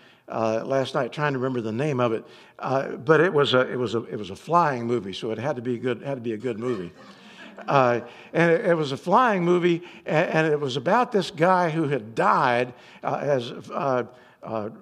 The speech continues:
dropping water on fires, and he came back,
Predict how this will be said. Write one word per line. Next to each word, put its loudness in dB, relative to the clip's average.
dropping 0
water 2
on -2
fires, 2
and 2
he 0
came 0
back, 0